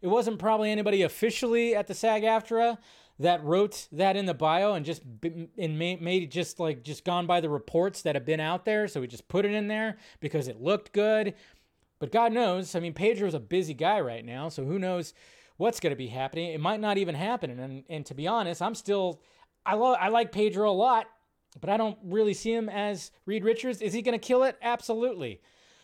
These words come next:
But man, he's just so busy with The Last of Us and The Mandalorian, even though he's not really doing them, he's not really in the costume. But so there you go. There was that. That was floating around.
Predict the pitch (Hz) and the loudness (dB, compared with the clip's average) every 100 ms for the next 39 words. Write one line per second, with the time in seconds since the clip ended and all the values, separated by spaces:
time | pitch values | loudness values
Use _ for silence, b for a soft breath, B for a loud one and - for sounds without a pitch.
0 | b b b 170 175 247 196 208 - 220 | b b b 0 2 2 2 0 -2 -4
1 | - - 220 202 196 247 185 151 131 123 | -4 2 2 2 0 -2 -2 -4 -4 -4
2 | 175 233 226 - 135 120 120 - 131 175 | 0 2 0 -2 -6 -6 -12 -10 -4 -2
3 | 226 208 214 240 185 143 165 170 170 160 | 0 2 4 4 2 -2 -4 -4 -2 -4
4 | 156 170 165 160 151 160 170 151 131 - | -4 -6 -6 -6 -6 -6 -6 -8 -10 -16
5 | 123 131 165 190 165 185 160 160 180 156 | -18 -10 -4 -4 -2 -2 -2 -4 -6 -8
6 | - 185 202 - 135 113 104 107 B B | -6 -6 -6 -8 -12 -10 -10 -12 B B
7 | B B B - 185 208 208 196 170 104 | B B B 0 4 4 4 4 2 2
8 | - _ _ 160 180 147 214 135 - 175 | -8 _ _ 0 2 2 2 2 0 2
9 | 196 208 - 196 196 185 185 185 180 | 4 2 0 2 2 0 0 0 -2